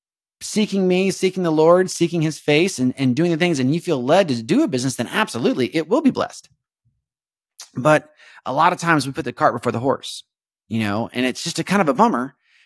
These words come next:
because I see it a lot. And you'll see Christians who are struggling and it, it, it impacts their faith, which is why it's a real bummer. Like, it really does. Like, they'll be struggling.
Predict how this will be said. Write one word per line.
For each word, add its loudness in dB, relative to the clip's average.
because -2
I 2
see 0
it 4
a -2
lot. -4
And -2
you'll 2
see -2
Christians -4
who -4
are -6
struggling 0
and -2
it, -8
it, -6
it 0
impacts -4
their -8
faith, -4
which 0
is -4
why 2
it's -6
a -8
real 0
bummer. -4
Like, -12
it -14
really 2
does. 4
Like, -4
they'll 4
be -2
struggling. 2